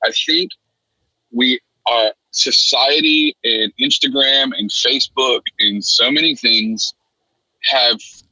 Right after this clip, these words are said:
put us in a position where we're terrified of isolation.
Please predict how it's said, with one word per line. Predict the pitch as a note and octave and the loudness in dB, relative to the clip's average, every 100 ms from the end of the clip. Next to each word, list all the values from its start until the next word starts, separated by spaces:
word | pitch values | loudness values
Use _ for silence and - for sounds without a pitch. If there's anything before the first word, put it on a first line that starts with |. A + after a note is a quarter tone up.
| _ _ - | _ _ -4
put | C#3 | -2
us | D3 D3 | -2 -2
in | D3 | -4
a | |
position | - B2 A#2 A#2 - A2+ | -4 -2 0 2 2 2
where | A2+ | 0
we're | G#2 G2+ | 0 -2
terrified | - B2+ C3+ C#3 B2 A#2+ | -2 0 0 2 0 2
of | G#2 | 0
isolation. | - - F2 D2+ - - | -2 -2 -4 -4 -6 -10